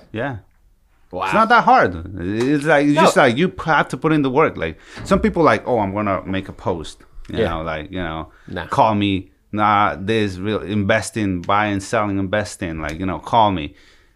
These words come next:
Speaker 1: Most of the homeowners, they're not in the phone. You know,
Speaker 2: Yeah.
Speaker 1: like, homeowners are in their house, so you have to go to their house. You know?
Speaker 2: No, I mean, that makes perfect sense. That, that's as direct. I, I think it all plays in together, obviously,
Speaker 1: Yeah.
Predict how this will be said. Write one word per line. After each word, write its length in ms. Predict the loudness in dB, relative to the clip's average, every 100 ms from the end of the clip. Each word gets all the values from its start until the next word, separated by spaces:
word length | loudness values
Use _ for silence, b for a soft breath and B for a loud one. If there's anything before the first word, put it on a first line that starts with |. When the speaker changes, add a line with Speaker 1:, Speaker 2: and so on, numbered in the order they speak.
| b
Speaker 1:
Most 240 | -2 0
of 100 | 0
the 80 | -2
homeowners, 760 | 0 0 2 2 0 -2 -8 -14 _
they're 100 | -2
not 240 | 2 4 2
in 80 | 0
the 60 |
phone. 500 | -4 -2 -2 -4 -10 -14
You 80 | -8
know, 200 | -4 -2
Speaker 2:
Yeah. 80 | -2
Speaker 1:
like, 200 | -2 -4
homeowners 460 | -4 0 2 0 2
are 260 | 0 0 -6 _
in 120 | -8 -2
their 160 | 0
house, 440 | 2 0 0 -6 -20 _ -8
so 100 | -2
you 140 | 0
have 200 | 2 0
to 80 | -2
go 180 | -6 -6 -10 -20 -12
to 100 | -4
their 220 | -2 -2
house. 440 | -4 -8 -12 -18 _ _ _ _ _ _
You 100 | -8
know? 320 | -6 -4 -4 0
Speaker 2:
No, 220 | 0 2
I 80 | 2
mean, 140 | 4
that 120 | 4
makes 160 | 4 2
perfect 200 | 2 2
sense. 140 | 2 4
That, 200 | 2 4
that's 280 | 2 2
as 180 | 0 0
direct. 420 | 2 4 4 2 -4
I, 80 | 0
I 80 | 2
think 160 | 2 4
it 60 | 6
all 100 | 6
plays 280 | 6 4 4
in 80 | 2
together, 400 | 4 4 6 4
obviously, 420 | 2 0 -2
Speaker 1:
Yeah. 100 | -4